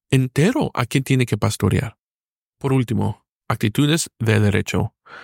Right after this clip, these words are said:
Este problema podría ser un cajón de sastre para muchos de los puntos mencionados aquí.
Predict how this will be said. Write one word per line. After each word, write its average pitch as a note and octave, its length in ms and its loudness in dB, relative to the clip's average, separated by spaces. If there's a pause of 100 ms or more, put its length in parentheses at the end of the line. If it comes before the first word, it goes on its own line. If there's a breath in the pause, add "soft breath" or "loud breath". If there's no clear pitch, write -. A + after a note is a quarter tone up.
(240 loud breath)
Este C3 280 -2
problema G#2+ 520 2
podría A2 380 2
ser A#2 220 0 (100)
un F3 220 0
cajón C3+ 540 0
de G#2 240 2 (420 loud breath)
sastre C#3 640 0
para G#2+ 240 2
muchos C#3 540 2
de B2+ 80 2
los G#2+ 180 2
puntos A#2 540 0
mencionados G2+ 580 0
aquí. G2+ 320 0